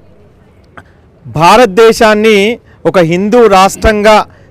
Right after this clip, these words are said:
చేయాలని ఒక దృఢ సంకల్పాన్ని పెట్టుకున్న వ్యక్తి శివాజీ మహారాజ్. ఇందాక సోదరుడు పృథ్వీరాజ్ అన్నట్టు పదహారు సంవత్సరాల ప్రాయంలో మనమందరం హోటళ్లకు, సినిమాలకు, షికార్లకు తిరుగుతున్న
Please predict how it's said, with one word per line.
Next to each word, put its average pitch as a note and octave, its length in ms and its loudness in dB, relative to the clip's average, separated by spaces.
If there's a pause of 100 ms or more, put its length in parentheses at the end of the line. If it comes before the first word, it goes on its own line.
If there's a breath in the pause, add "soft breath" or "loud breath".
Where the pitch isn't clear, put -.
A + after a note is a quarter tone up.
(200)
చేయాలని G3+ 400 2
ఒక F#3 120 0
దృఢ E3+ 300 2
సంకల్పాన్ని A#3+ 720 0
పెట్టుకున్న G3 480 -2
వ్యక్తి A#3 480 -4 (360 soft breath)
శివాజీ F#3 360 0
మహారాజ్. E3+ 420 0 (400 soft breath)
ఇందాక A#3 380 0
సోదరుడు A3+ 420 2
పృథ్వీరాజ్ G#3+ 640 0
అన్నట్టు G3+ 720 2 (580 soft breath)
పదహారు C4+ 580 2
సంవత్సరాల B3+ 540 0
ప్రాయంలో B3 440 2
మనమందరం A3+ 720 0
హోటళ్లకు, A3+ 760 2
సినిమాలకు, A3 680 0
షికార్లకు G#3+ 600 -2
తిరుగుతున్న G3+ 520 -2